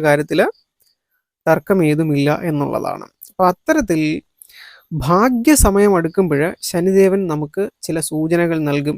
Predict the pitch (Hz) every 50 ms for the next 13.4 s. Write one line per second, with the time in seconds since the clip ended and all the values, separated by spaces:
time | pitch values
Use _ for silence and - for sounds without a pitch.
0 | - - 170 151 147 147 131 110 - - 50 - - - - - _ _ _ _
1 | _ - - - - - - - _ _ - - - 220 220 226 226 226 220 214
2 | 202 220 247 - - 208 180 180 185 190 202 185 220 214 208 208 202 185 180 170
3 | 170 175 170 165 165 165 165 160 170 165 151 147 147 180 247 320 381 - - 247
4 | 240 240 247 254 220 - 220 214 202 196 190 196 254 359 _ _ _ _ _ _
5 | - 185 185 185 190 202 208 202 190 180 165 156 - - 208 294 - _ _ _
6 | _ _ _ _ _ _ _ - - - - 214 208 233 240 226 226 226 226 233
7 | 226 214 190 170 170 170 165 180 165 160 165 185 - - _ _ - - 170 165
8 | 170 175 175 165 156 151 151 160 175 170 233 220 180 - - - - _ _ _
9 | _ _ _ _ - 277 262 254 247 269 285 277 262 240 226 233 254 277 294 285
10 | 277 269 247 233 240 247 240 247 247 226 - 233 220 220 220 214 202 202 202 214
11 | 214 208 202 190 175 175 170 165 190 185 190 262 - _ _ _ _ _ _ _
12 | _ _ _ _ _ _ _ _ _ _ _ - - 190 190 196 226 254 240 294
13 | 285 233 233 208 196 196 208 202